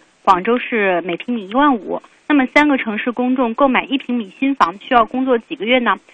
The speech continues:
那么调查就显示，上海的这个房价收入比是最高的，购买一平米新房平均要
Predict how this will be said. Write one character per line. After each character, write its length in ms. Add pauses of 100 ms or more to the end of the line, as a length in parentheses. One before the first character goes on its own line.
(240)
那 60
么 120
调 180
查 240
就 140
显 240
示， 160
上 280
海 180
的 120
这 140
个 120
房 300
价 160
收 160
入 140
比 160
是 200
最 220
高 260
的， 180 (300)
购 140
买 180
一 120
平 160
米 240
新 160
房 200
平 240
均 180
要 260